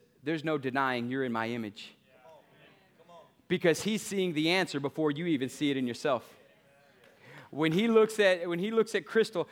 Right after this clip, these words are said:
he see, looks at Crystal and says, "Oh, you're in my image. You don't see it yet, Crystal, but I see you in my image, and I'm proud." <laughs> That's why you as parents, whenever you talk about your kids, you can't help but smile.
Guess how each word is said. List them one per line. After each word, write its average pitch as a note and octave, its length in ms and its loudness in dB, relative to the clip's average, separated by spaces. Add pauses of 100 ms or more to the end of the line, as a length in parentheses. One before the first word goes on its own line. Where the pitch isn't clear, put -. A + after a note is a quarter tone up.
(160)
he G#3+ 160 0
see, G#3+ 200 -4
looks G3+ 220 0
at F#3 80 -8
Crystal G#3+ 240 2
and D#3 80 -4
says, - 80 -20 (460)
"Oh, D#3+ 80 4
you're E3+ 260 2
in F3 160 2
my D#3 140 2
image. D3+ 320 -4
You G#3+ 120 0
don't A3+ 180 4
see A3+ 220 -4
it G3+ 80 -2
yet, F3 160 2
Crystal, F#3 240 -2
but D#3+ 220 2
I A3+ 200 4
see - 180 -10
you F3+ 200 -4
in F3+ 80 0
my F3 160 4
image, F#3 240 -4 (260)
and C#3+ 120 -2
I'm D#3 80 -2
proud." A2+ 460 0
<laughs> - 40 -20 (1700)
That's - 20 0
why F3+ 100 4
you F#3 180 0
as E3 80 -2
parents, F#3 300 0
whenever E3 160 -2
you E3 80 -8
talk E3 240 2
about D#3+ 200 0
your D3 60 -12
kids, D3+ 240 -4
you C#3+ 60 -12
can't D#3+ 200 -4
help E3 180 -4
but B2+ 100 -6
smile. G#2 360 -6